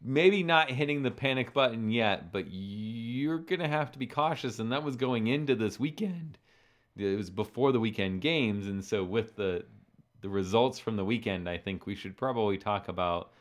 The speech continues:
the state of N C H C hockey and the teams that, you know, we're gonna see a lot here in the second half of the season. So what do you think about,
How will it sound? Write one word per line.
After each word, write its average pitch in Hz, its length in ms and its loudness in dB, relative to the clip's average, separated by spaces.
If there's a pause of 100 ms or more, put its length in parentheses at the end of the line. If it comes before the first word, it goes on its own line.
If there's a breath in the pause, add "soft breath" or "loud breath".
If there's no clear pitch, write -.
(360 soft breath)
the 98 80 -8
state 156 440 0
of 143 160 0
N 120 180 0
C 120 260 -4
H 117 220 -2
C 107 200 -2
hockey 85 640 -8 (380 soft breath)
and 90 400 -6
the 92 80 -4
teams 92 480 -4
that, 85 260 -4 (460)
you 92 100 -10
know, 87 60 -10
we're 90 160 -8
gonna 98 180 -2
see - 180 -2
a 90 100 0
lot 92 380 4
here 90 240 -2
in 82 100 -6
the 80 80 -8
second - 320 -8
half 139 320 -2
of 95 60 -4
the 82 80 -6
season. 87 460 -6 (2000 soft breath)
So 120 160 -2
what 135 220 4
do 165 60 -2
you 156 120 4
think 135 300 -2
about, 98 500 2